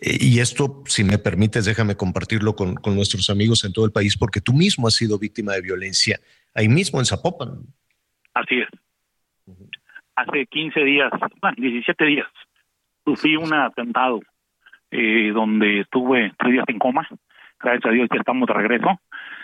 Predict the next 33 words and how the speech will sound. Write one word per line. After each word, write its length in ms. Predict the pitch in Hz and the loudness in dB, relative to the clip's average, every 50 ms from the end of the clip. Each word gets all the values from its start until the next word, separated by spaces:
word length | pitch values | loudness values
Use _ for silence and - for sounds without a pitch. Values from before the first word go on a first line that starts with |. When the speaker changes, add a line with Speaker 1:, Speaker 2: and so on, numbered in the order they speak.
| - - - | -20 -14 -8
Speaker 2:
Eh, 500 | - 117 104 101 98 101 98 98 95 90 - | -4 -2 0 2 2 2 2 0 0 -2 -2
pero 160 | - 110 104 | -2 -2 -2
efectivamente 580 | - - 104 - 151 139 131 135 131 135 - 131 - | 0 -2 -2 0 0 2 2 2 2 2 0 -2 -2
sufrí 240 | 123 107 - 131 123 | -2 -2 0 2 2
un 80 | 127 | 2
atentado 480 | 135 131 127 127 131 127 135 131 143 151 | 2 2 2 0 2 2 2 2 0 -2
por 240 | - - 131 - 110 | -4 -4 -4 -2 0
mis 160 | 113 104 - | -2 -2 0
labores 400 | 117 104 104 117 120 117 104 - - - - | -2 -2 0 0 0 0 0 -2 -4 -4 -2
a 120 | - 110 | -2 -2
favor 300 | - 113 104 104 113 120 | 0 -2 -2 0 0 2
de 80 | 131 120 | 2 2
la 80 | 110 | 0
ciudadanía, 580 | 104 - 127 127 131 131 127 127 123 120 143 196 - - - - - - - - - _ - | 0 2 2 4 4 4 4 4 4 2 2 -2 -4 -10 -16 -16 -16 -16 -16 -16 -16 _ -2
eh, 300 | - 104 196 196 202 196 - _ - - - _ | -2 0 0 -2 -4 -8 -14 _ -20 -20 -12 _
defendiendo 640 | - - 226 - - 110 - - 127 131 127 123 | -2 0 0 0 0 2 2 2 4 4 4 4
víctimas 500 | 113 135 135 - - 120 107 107 101 98 - _ _ _ - | 4 2 0 0 -2 -2 -2 0 -2 -4 -6 _ _ _ -4
en 120 | 104 104 98 | -4 -2 0
contra, 520 | - 113 117 120 - - 117 113 107 - - - - - - - _ | 2 2 2 4 4 2 0 0 0 -2 -6 -14 -18 -18 -20 -10 _
pues, 160 | - 143 120 | -2 -2 0
de 80 | 117 - | 0 0
todos 200 | - 143 127 - | 0 0 0 0
estos 240 | 139 - - 127 110 | 0 0 0 0 2
grupos 260 | 127 127 117 139 120 | 0 0 2 0 0
delictivos 420 | - 101 101 - - 123 117 113 | 0 -2 -4 -4 -4 -4 -4 -2
que 120 | - - 107 | -2 -2 0
se 80 | 98 | 2
dedican 440 | 101 101 98 104 110 104 - 107 101 - _ | 2 2 2 0 0 0 0 -2 -2 -4 _
a 100 | - 101 | -8 -8
atentar 380 | 92 - - 90 92 - - - | -8 -8 -10 -12 -10 -8 -8 -8
contra 260 | - 95 - - - | -8 -8 -6 -6 -6
ellos. 180 | - - - - - - - _ _ _ _ _ _ _ _ _ _ _ _ _ _ - | -6 -6 -8 -10 -10 -10 -14 _ _ _ _ _ _ _ _ _ _ _ _ _ _ -4
Speaker 1:
Anuar, 500 | 90 90 95 101 104 107 104 104 - | 0 4 4 4 4 4 2 0 -4